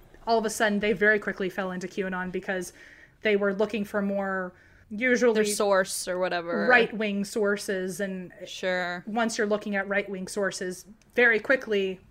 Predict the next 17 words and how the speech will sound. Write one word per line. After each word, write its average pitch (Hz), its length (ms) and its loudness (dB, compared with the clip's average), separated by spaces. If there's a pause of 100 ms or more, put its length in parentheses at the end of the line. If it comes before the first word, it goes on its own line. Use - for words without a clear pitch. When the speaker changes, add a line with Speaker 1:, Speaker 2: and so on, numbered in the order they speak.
(120)
Speaker 1:
Q 220 200 -2
anon 196 260 -2
becomes 196 720 -6
an 208 80 -4
option 196 320 -6
in 185 80 -6
your 185 160 -6
algorithm. 180 580 -10 (720)
Um, 190 460 0 (540)
not 233 200 6
to 247 80 4
say 240 200 6
that 214 220 2
if 208 140 -4
you 214 160 4
are 202 500 0 (120)
right-winged, 196 580 -2